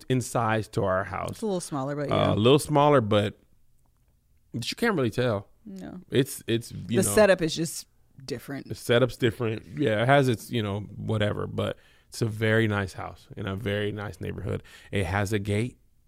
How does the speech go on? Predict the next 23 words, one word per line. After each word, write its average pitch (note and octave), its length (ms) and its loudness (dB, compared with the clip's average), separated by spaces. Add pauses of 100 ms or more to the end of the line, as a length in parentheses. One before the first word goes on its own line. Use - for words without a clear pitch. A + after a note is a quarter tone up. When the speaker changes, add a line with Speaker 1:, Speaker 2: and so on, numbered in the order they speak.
(540)
Speaker 1:
twenty-four A2 460 0
hour A2 240 2
Speaker 2:
<laughs> A2+ 140 2
Speaker 1:
gated G#2+ 220 4
community, A2+ 600 2
which G#2+ 240 2
was G2+ 140 2
important G#2+ 440 0
for A2 80 0
me A2 240 2
'cause G2 200 0
I, G2 220 0 (340)
I - 80 2
told E4+ 240 -2
the C4 60 -2
story - 240 -2
on B3 120 0
here G3+ 140 2
about F#3 280 0
the C#3+ 160 2
Uber F3+ 260 2
driver F3+ 320 0
who D#3+ 340 0